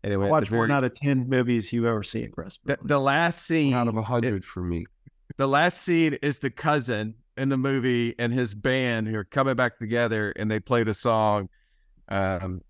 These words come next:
Speaker 1: Freebird <laughs> by Lynyrd Skynyrd. And they release this, like, paper mache bird over the top of the wedding party, and it catches on fire <laughs> and just, it's a big disaster. I think letting them fly and the disaster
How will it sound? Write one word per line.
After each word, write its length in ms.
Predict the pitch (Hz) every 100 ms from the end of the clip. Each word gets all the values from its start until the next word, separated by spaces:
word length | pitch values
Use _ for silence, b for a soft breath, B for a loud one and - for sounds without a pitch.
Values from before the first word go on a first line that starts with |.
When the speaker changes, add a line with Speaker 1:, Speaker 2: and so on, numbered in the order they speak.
| _
Speaker 1:
Freebird 680 | - 147 139 113 101 90 82 - _ _ _
<laughs> 400 | - - _ _
by 200 | - -
Lynyrd 300 | 123 123 117 92
Skynyrd. 480 | - 120 101 92 80 _ _ _ -
And 80 |
they 140 | 117 107 101
release 440 | 113 117 135 120
this, 220 | 123 113 117
like, 320 | 110 104 101 _ _ _ _ _
paper 300 | - 147 139
mache 560 | 120 110 135 123 120 113
bird 400 | 87 117 117 110
over 160 | 110 107
the 100 | 104
top 300 | - 110 107
of 80 | 110
the 100 | 104
wedding 320 | 107 104 95
party, 500 | 107 98 95 92 92
and 120 | 98
it 100 | 98
catches 380 | - 110 110 92
on 140 | 98
fire 600 | 82 - 98 95 92 90 95 -
<laughs> 80 |
and 360 | - - 135 92
just, 440 | - 113 - - _
it's 160 | 98 -
a 40 |
big 180 | 92 90
disaster. 600 | 92 - 87 - 104 85 _ _ _ _ _ _ _ -
I 120 | 139
think 240 | 147 127 -
letting 360 | 127 160 165
them 120 | 151
fly 560 | 131 139 139 131 127 123
and 200 | 117 135 131
the 60 |
disaster 920 | 117 123 110 123 117 - 120 113 110